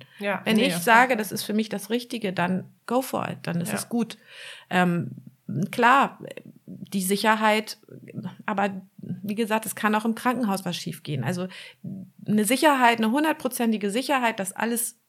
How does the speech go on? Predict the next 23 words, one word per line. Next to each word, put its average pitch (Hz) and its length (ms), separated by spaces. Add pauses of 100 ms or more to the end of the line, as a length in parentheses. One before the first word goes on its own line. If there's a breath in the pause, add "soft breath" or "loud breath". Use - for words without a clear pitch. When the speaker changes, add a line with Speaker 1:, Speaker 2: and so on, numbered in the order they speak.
(440)
Speaker 2:
glatt 240 240
läuft, 214 420
hast 190 180
du 202 40
nie. 185 320 (180)
Speaker 1:
Ja. 175 260 (300)
Speaker 2:
Ja, 165 300
und 190 300
deswegen, 196 680 (500 loud breath)
äh, 190 300
wenn 190 160
das 185 180
für 208 120
dich 190 240 (180)
vom 190 220
Bauchgefühl 214 480
das 190 220
Richtige 190 320
ist, - 280
dann 185 260
sollte 185 240
das 185 140
auch, 185 380